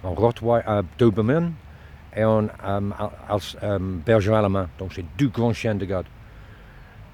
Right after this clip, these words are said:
Et je sais pas, mais quelqu'un arrive, comment, mais si quelqu'un arrive à de, de calèche à nuit, il posait une bouteille de vin,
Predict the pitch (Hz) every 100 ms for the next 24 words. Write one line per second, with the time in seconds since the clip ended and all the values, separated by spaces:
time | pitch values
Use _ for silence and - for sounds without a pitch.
0 | - 92 87 - - 87 151 170 - -
1 | - 92 - 104 104 120 95 104 120 -
2 | 110 160 107 80 - 135 117 113 101 113
3 | - - - 120 151 131 - - - 107
4 | - 101 117 143 92 95 135 170 - -
5 | - - - - - - - - 110 95
6 | 101 98 107 110 98 92 87 151